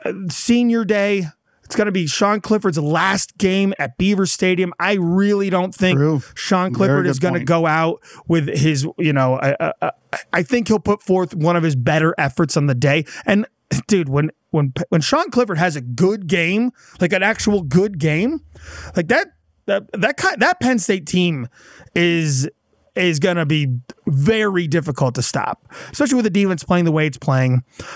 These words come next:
Speaker 1: Um, I just keep coming back to this whole idea that, like, we have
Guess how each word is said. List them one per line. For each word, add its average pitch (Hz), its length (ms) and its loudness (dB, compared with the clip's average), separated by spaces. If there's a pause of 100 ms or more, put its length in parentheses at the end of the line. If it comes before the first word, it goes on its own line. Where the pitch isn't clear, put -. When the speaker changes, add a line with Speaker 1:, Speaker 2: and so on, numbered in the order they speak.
(120)
Speaker 1:
Um, 131 540 0 (160)
I 202 80 2
just - 260 -2
keep - 220 0
coming 202 260 2
back 175 200 0
to 170 60 -2
this 147 180 -2
whole 185 360 0 (280)
idea 165 360 0
that, 151 160 -4
like, 139 240 -4
we 254 220 2
have 123 580 -4